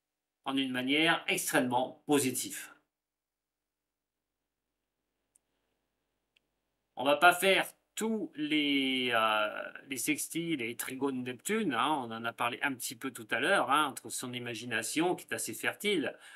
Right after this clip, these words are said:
On va passer tout de suite à quelque chose qui est plutôt, euh,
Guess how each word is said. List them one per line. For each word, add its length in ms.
On 60
va 140
passer 320
tout 120
de 60
suite 280
à 80
quelque 280
chose 340
qui 220
est 40
plutôt, 540
euh, 440